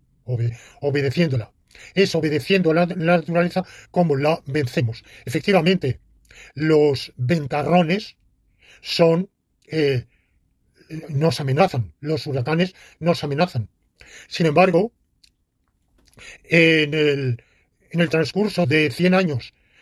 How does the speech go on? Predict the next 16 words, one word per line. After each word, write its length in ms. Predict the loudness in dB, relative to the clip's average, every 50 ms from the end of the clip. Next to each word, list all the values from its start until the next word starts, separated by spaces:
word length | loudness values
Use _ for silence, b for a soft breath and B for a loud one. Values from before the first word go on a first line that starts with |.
| b b b
desde 320 | -4 -2 -2 0 0 0
mil 160 | 0 2 2 0
novecientos 440 | 0 -2 -2 -4 -4 -2 -2 -2
veintiuno 560 | -2 -2 -2 -2 0 0 2 2 0 -2 -4 b b b b b b
a 120 | -6 -4 -2
dos 160 | -2 -2 -2
mil 160 | -2 -2 -2
veintiuno, 560 | -4 -4 -2 0 0 0 0 -2 -4 -6 -8 _ _ _ B B B B B B
el 140 | -8 -4 -2
número 340 | 0 2 2 2 2 2 0
de 120 | 0 -2
víctimas 760 | 0 -2 -4 -4 -8 -10 -8 -6 -6 -6 -6 -6 -10 -14 _ _ _ _ _ _ _
de 420 | -4 0 2 2 2 2 2 0 -2
temporales 840 | -6 -8 -8 -6 -4 -2 0 2 2 2 0 -2 -4 -6 -12 -18 _ _ _ _ _ b b b b b b b b b
o 480 | 0 2 4 4 4 4 2 2 -2 -4 -6
inclemencias 920 | -6 -6 -4 -4 -4 -2 0 0 0 -2 -2 -4 -4 -4 -4 -6 -8 -12